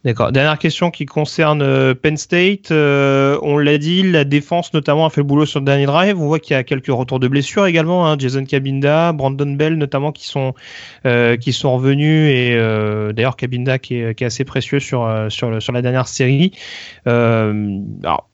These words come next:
c'est peut-être une question un peu osée, mais ça paraît quand même un peu tard pour Penn State pour éventuellement aller chercher une finale de conf.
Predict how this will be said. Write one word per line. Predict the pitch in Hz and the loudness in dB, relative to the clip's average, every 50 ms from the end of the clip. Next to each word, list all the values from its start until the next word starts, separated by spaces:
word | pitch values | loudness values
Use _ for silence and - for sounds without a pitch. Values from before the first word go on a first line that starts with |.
| _ - | _ -20
c'est | - - - - 117 | -20 -12 -8 -6 -4
peut-être | 113 - 127 123 | -2 -2 -2 -2
une | - 135 | 0 0
question | 135 143 123 - 180 175 | 0 0 2 2 2 2
un | 160 | 2
peu | 143 - 151 | 2 2 4
osée, | 147 151 151 156 175 196 208 | 4 4 4 4 4 4 4
mais | 196 185 160 151 151 147 147 147 143 139 - - - _ _ _ _ _ | 4 4 4 4 6 4 4 4 2 0 -6 -14 -20 _ _ _ _ _
ça | _ - 139 123 | _ -4 -2 0
paraît | 127 143 143 147 | 2 2 2 0
quand | 143 - 147 | 0 0 0
même | 147 147 | 2 2
un | 147 147 | 0 0
peu | 147 - 160 | 0 -2 -4
tard | 151 190 190 185 | -2 -2 -2 -2
pour | - 170 - - | -2 -4 -2 -2
Penn | 165 160 | -4 -4
State | 147 - - 185 185 180 | -4 -4 -4 -4 -4 -2
pour | - 160 | -2 0
éventuellement | 147 147 147 139 139 151 151 156 | 0 0 0 -2 -2 -2 0 0
aller | 160 151 | 0 0
chercher | 139 - 139 - - | -2 -2 -4 -4 -6
une | 147 135 | -6 -6
finale | - 151 147 147 | -4 -2 -2 0
de | 147 147 | 0 -2
conf. | 147 - 165 185 196 - - _ | -2 -2 -4 -6 -6 -10 -18 _